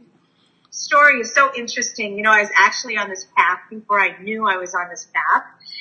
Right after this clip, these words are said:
And I only know that because I found some writing, some journaling, where I was talking about dreams and goals and the importance in somebody's life and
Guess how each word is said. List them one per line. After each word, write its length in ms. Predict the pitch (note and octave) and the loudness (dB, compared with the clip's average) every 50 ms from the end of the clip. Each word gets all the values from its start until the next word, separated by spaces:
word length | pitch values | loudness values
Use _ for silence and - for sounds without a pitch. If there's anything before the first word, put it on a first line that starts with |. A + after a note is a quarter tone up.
| - - | -2 2
And 100 | A#3+ B3+ | 4 6
I 100 | C#4 C#4+ | 6 4
only 180 | C#4+ C#4+ C4+ B3+ | 4 2 -2 0
know 240 | B3 B3+ C#4+ - | 2 2 2 2
that 200 | - - F#3 F#3 - | 4 2 2 2 0
because 200 | G#3+ A3 G#3+ G#3 | -6 -10 -6 -4
I 100 | G3+ G3+ | -4 -2
found 280 | - A3 G#3+ G#3+ G#3+ G#3+ | 2 2 2 2 2 -4
some 260 | - G#3 G3 F3+ - _ | -8 -12 -12 -12 -8 _
writing, 380 | F3+ F#3 G#3 B3+ B3+ G#3 - - | -2 -2 -2 0 -4 -6 -8 -8
some 220 | - - G3 F#3+ F#3+ | -16 -18 -18 -14 -12
journaling, 600 | - - - - - B3 C4+ C4 A3 - - - - _ - - - - _ | -10 -6 -4 0 0 0 0 0 -2 -4 -6 -10 -16 _ -20 -20 -20 -14 _
where 120 | A3 A#3+ B3 | 4 4 4
I 40 | |
was 160 | B3+ A#3 B3 - | 4 4 -2 0
talking 280 | - B3+ C4 B3+ B3+ A#3+ | 2 2 2 2 2 0
about 220 | A3 G3+ G3 - | 0 0 0 -2
dreams 600 | - G3+ G#3 A3 C4+ C#4+ C#4 C4 A#3+ G#3+ G3 - | -10 -14 -10 -6 -4 -4 -4 -4 -6 -6 -8 -8
and 160 | G3+ F#3+ F#3+ | -10 -8 -2
goals 460 | - A3 B3 B3+ B3+ B3+ B3 A#3+ - | 6 8 10 10 10 8 6 4 2
and 80 | G3+ F#3+ | -8 -14
the 80 | F3+ F3+ | -16 -16
importance 580 | F3 _ _ B3 C4 C4 B3+ C4 C4 - - | -16 _ _ 2 2 2 2 0 -8 -10 -10
in 140 | A#3+ A3+ A3 | -12 -14 -8
somebody's 480 | - A#3+ A3 A3 A3 G#3 G#3+ G3+ - F#3 | -6 -4 -4 -4 -4 -6 -6 -6 -6 -2
life 360 | F3+ G3 G#3+ A3 A3 A3+ G#3+ - - | 4 4 4 4 4 -2 -8 -14 -20
and 100 | - - | -20 -20